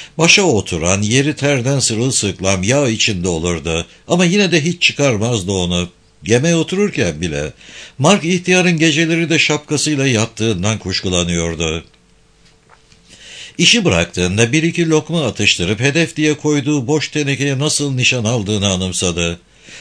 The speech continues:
Sonra hikaye anlatmaya koyulurdu Mark'a. Hem de ne hikayeler. Çocuk ruhunu geceleri yatağında çevresine korku dolu gözlerle bakmaya itecek dünyanın en heyecanlı öyküleri.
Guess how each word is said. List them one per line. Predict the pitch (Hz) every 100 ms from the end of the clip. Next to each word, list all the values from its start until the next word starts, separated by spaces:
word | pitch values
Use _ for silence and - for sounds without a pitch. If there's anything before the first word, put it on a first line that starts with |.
| -
Sonra | 196 208
hikaye | 185 180 180 170 165 170
anlatmaya | 135 135 131 107 127 135
koyulurdu | - 120 113 107 117 101
Mark'a. | 90 92 87 - 82 85
Hem | 127 156 120
de | 98
ne | 82 120
hikayeler. | 110 101 95 92 90 85 82 80 - - - -
Çocuk | - 175 226 -
ruhunu | 127 90 87 110
geceleri | 107 135 135 147 147
yatağında | 151 139 143 143 139 139
çevresine | - 135 123 135 127 127
korku | 131 123 127 110 139
dolu | 127 135
gözlerle | 95 117 95 117 127 107 92
bakmaya | 104 82 92 110
itecek | 95 104 87 98 95 -
dünyanın | 127 165 160 156 156 139
en | 170 180
heyecanlı | 127 135 123 110 123 101
öyküleri. | 107 98 98 92 92 85 87